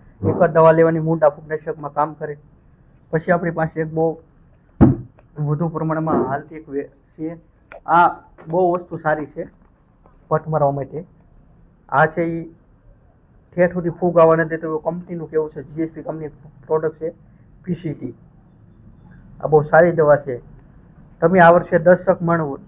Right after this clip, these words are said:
મ-, વાવતા હો, તો ત્રણ વીઘામાં આ દવાનો જરૂરથી એક વખત ઉપયોગ કરો. કેમ કે આ બહુ સારામાં સારી છે. આ તમે ઉપયોગ કરશો,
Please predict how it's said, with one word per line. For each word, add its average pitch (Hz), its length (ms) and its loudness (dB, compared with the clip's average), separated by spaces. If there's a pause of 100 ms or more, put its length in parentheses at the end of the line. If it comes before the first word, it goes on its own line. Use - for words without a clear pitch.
(220)
મ-, - 560 -10
વાવતા 156 360 6
હો, 139 220 2 (300)
તો 160 80 0
ત્રણ 175 280 4
વીઘામાં 170 520 2
આ 151 160 0
દવાનો 160 320 0
જરૂરથી 156 340 -2
એક 151 100 -2
વખત 170 220 -4 (100)
ઉપયોગ 160 360 -8
કરો. - 100 -14 (480)
કેમ 165 100 -6
કે 160 120 -2
આ 156 140 6
બહુ 165 240 2
સારામાં 151 400 0
સારી 143 280 -2
છે. 143 120 -12
આ 139 140 2
તમે 170 280 -2
ઉપયોગ 160 300 -6
કરશો, 180 340 0